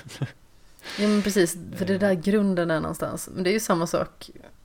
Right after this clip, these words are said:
Speaker 2: om vi tar Game of Thrones bara, som vi pratade om tidigare. Det kanske inte är den bästa säsongen, men jag ser väldigt starkt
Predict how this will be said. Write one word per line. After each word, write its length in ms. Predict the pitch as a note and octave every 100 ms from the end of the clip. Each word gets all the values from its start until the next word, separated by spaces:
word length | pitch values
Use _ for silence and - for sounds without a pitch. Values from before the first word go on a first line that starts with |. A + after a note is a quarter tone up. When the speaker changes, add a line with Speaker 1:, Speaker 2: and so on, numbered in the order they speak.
| -
Speaker 2:
om 140 | - F3
vi 80 | E3+
tar 360 | F3 E3+ D#3 D#3+
Game 380 | E3 E3+ D#3+
of 60 | D#3+ -
Thrones 360 | E3 G#3 -
bara, 160 | F3+ D#3+
som 100 | E3+
vi 60 | E3
pratade 400 | - D#3+ - E3
om 80 | E3
tidigare. 600 | F3+ D#3+ E3 F3+ F3+ E3 - - - _ - - - - - -
Det 100 | F#3+
kanske 240 | G3 F#3
inte 140 | G3+ -
är 200 | E3 G#3
den 160 | A#3
bästa 300 | G#3 - E3
säsongen, 640 | E3+ E3 D3+ E3+ G#3 F3 F3 - - - -
men 360 | F#3 F3+ E3 -
jag 260 | - F3+ E3
ser 320 | - G#3 G#3+
väldigt 360 | F#3 E3 D#3+ -
starkt 680 | - A3 F3+ - - -